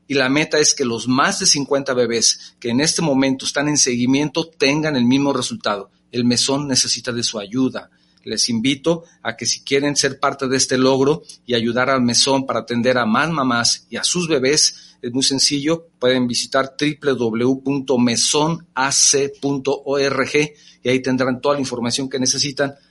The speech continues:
o por medio de su servidor también inmediatamente los puedo vincular para que también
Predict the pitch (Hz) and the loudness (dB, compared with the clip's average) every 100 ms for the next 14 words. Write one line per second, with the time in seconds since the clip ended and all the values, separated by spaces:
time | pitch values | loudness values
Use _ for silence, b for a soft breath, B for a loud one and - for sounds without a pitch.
0 | b b 156 165 165 135 139 135 123 131 | b b -2 2 2 4 4 2 2 2
1 | 131 131 120 127 120 123 127 131 117 120 | 2 0 -2 -2 0 2 2 0 -2 0
2 | 123 123 b b _ 113 113 123 120 123 | 0 -2 b b _ -6 -2 -2 -2 -2
3 | 120 113 110 127 120 127 117 b b - | -2 -4 -4 -2 0 0 -2 b b -6
4 | 113 135 123 131 139 147 151 123 113 113 | 2 2 2 2 2 2 0 -2 0 -2
5 | - 117 117 110 - 113 127 135 131 123 | -4 -2 -2 -4 -6 -2 2 2 0 -2